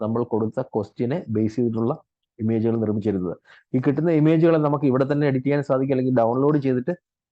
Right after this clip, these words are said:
മറ്റ് ടൂളുകളിലേക്ക് Canva പോലുള്ള ടൂളിൽ കൊണ്ടുപോയി എഡിറ്റ് ചെയ്യാൻ സാധിക്കും. ഓക്കെ, ഇവിടെ വന്നിരിക്കുന്നത്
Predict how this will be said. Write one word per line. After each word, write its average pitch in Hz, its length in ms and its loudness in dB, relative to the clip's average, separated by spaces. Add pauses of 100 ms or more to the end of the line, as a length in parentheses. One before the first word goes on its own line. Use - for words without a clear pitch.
മറ്റ് 135 360 0
ടൂളുകളിലേക്ക് 120 640 2
Canva 135 520 -2
പോലുള്ള 127 220 0
ടൂളിൽ 123 340 2
കൊണ്ടുപോയി 117 380 -2
എഡിറ്റ് - 460 -8
ചെയ്യാൻ 107 120 0
സാധിക്കും. 98 300 0
ഓക്കെ, 120 160 -2 (800)
ഇവിടെ 135 140 0
വന്നിരിക്കുന്നത് 135 640 0